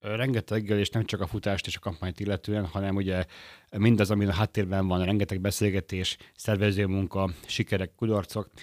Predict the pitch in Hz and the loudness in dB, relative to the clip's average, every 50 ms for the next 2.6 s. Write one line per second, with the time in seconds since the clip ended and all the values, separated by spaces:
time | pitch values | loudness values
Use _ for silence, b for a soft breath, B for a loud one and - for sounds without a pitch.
0 | B B B B B _ - 98 104 113 - - 95 - - 117 120 117 - - | B B B B B _ -4 0 2 2 2 0 -4 -4 -2 0 0 0 0 -2
1 | 104 98 117 110 - - - 98 95 113 113 110 104 104 110 170 131 110 101 - | -6 -6 -4 -4 -4 -4 -6 -4 0 2 2 2 2 0 -2 -4 -6 -6 -6 -4
2 | - 113 113 110 113 113 110 107 107 107 98 | -2 0 2 4 6 6 6 6 6 6 6